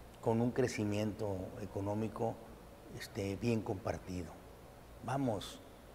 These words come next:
lo platicamos muchas veces Silvana y yo. Si tenemos que hacer un esfuerzo, ese esfuerzo es por, eh,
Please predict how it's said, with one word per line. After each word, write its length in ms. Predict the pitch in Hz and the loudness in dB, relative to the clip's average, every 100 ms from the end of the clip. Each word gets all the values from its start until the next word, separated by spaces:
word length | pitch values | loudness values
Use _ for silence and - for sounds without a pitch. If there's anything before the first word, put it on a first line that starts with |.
| - - - - - - | -16 -16 -16 -16 -14 -2
lo 120 | 117 | 2
platicamos 680 | 123 101 123 131 131 123 - | 4 4 6 8 8 4 4
muchas 320 | 117 113 110 | 0 2 2
veces 360 | 107 110 - 104 | 2 2 0 -2
Silvana 480 | - 101 98 107 104 | 0 2 2 2 2
y 120 | 98 | 2
yo. 160 | 104 92 - - - - - - - - - - - - | 0 -2 -8 -14 -14 -16 -16 -16 -16 -16 -16 -16 -14 -6
Si 220 | - 110 | -2 0
tenemos 380 | 123 123 135 131 | 2 4 4 6
que 140 | 131 | 8
hacer 260 | 120 127 120 | 8 6 4
un 140 | 120 | 6
esfuerzo, 640 | 110 - 120 107 - 135 - - - - - - | 4 6 4 4 0 0 -2 -10 -14 -14 -14 -6
ese 220 | 135 - | -2 0
esfuerzo 680 | 113 - 120 113 135 143 143 - - | 0 4 4 4 2 2 2 -2 2
es 320 | 123 120 - - - - - - - - - - - - - | 4 2 -2 -10 -14 -14 -16 -16 -16 -16 -16 -16 -16 -16 4
por, 500 | 120 110 98 101 | 10 10 10 8
eh, 20 | 98 | 6